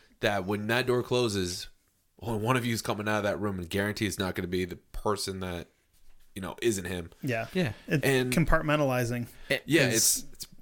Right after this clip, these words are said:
Speaker 2: fucking
Speaker 1: oh.
Speaker 2: scary.
Speaker 3: And see this,
Speaker 1: Yeah.
Speaker 3: and, and the reason why I talk, said about serial killer is because this was his third body. You know, he killed two others supposedly,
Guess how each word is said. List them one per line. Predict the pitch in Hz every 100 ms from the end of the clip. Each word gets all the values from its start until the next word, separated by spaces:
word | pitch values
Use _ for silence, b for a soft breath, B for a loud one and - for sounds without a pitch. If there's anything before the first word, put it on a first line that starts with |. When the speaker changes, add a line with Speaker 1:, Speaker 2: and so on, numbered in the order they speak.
| -
Speaker 2:
fucking | - 185 160 156
Speaker 1:
oh. |
Speaker 2:
scary. | - 139 - 180 -
Speaker 3:
And | 165 160
see | - 160
this, | 147 120 -
Speaker 1:
Yeah. | 139
Speaker 3:
and, | 131 - -
and | 139
the | 147
reason | 156 175 160
why | 135
I |
talk, | 135 139 123
said | - 123
about | 117 117 110
serial | - 170 185 127
killer | - 95 98
is | 110
because | 110 - 107 101
this | 127 135
was | 139 127
his | 117 -
third | 90 98 104
body. | 127 202 - - _ _ _ _ _ _ _ -
You | 117
know, | 107 110 147 -
he | - 110
killed | - 151 151
two | - 156
others | 190 160 143 -
supposedly, | 135 - 151 160 143 139 147